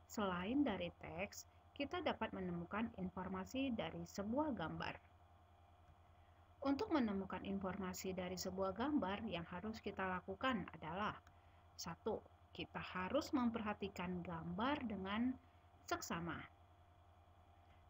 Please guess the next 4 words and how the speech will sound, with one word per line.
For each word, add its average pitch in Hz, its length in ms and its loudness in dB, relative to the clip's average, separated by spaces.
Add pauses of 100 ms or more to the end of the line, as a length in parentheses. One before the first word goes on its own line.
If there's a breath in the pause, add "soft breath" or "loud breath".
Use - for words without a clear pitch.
(140)
Dua, 185 400 0 (580)
tuliskan 339 640 2
ciri-ciri 208 880 2
yang 156 80 -2